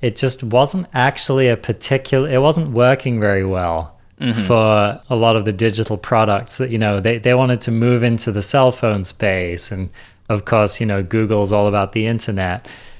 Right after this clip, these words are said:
Speaker 1: So Helvetica just wasn't quite working for them. So they redesigned, they made their Product Sans font, which is a really fantastic font, I gotta say.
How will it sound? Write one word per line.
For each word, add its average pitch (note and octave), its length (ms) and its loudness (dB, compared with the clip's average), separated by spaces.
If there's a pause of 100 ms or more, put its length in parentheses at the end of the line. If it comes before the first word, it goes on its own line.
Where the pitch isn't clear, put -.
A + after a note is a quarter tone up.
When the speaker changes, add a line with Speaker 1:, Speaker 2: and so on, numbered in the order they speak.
(260)
Speaker 1:
So C#3 340 4
Helvetica D3+ 640 2
just B2+ 160 0
wasn't B2+ 400 2
quite A#2 300 2
working A#2 400 0
for F#2+ 160 -6
them. E2 320 -6 (140)
So - 220 0
they A#2 120 4
redesigned, A#2+ 640 2
they A#2 80 4
made A2+ 200 2
their G2+ 120 0
Product A2 360 2
Sans A2 380 2
font, A2+ 240 0
which A2 140 -2
is A#2+ 100 2
a A#2 80 2
really C3 220 4
fantastic F#2+ 720 -4
font, F#2+ 320 -6
I F#2+ 80 -6
gotta F#2 240 -4
say. F2 380 -4